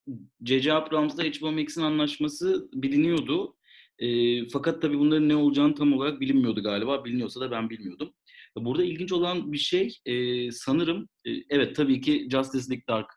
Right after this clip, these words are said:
heyecan verici, içinde bulundurduğu karakterler sebebiyle de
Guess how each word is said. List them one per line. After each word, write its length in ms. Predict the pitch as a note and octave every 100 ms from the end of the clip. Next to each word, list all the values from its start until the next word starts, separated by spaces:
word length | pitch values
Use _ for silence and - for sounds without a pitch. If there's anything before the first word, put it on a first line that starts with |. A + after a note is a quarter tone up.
| _
heyecan 440 | B2+ C3+ C#3 D3+ C#3+
verici, 340 | C#3+ C#3 C#3+
içinde 420 | B2 - C3 B2+
bulundurduğu 480 | A#2+ A#2+ A2+ A2 A2+
karakterler 640 | A2 A2 - A2+ G#2+ A2+
sebebiyle 560 | A2 G#2+ G#2 G#2 G2+ F#2+
de 120 | F#2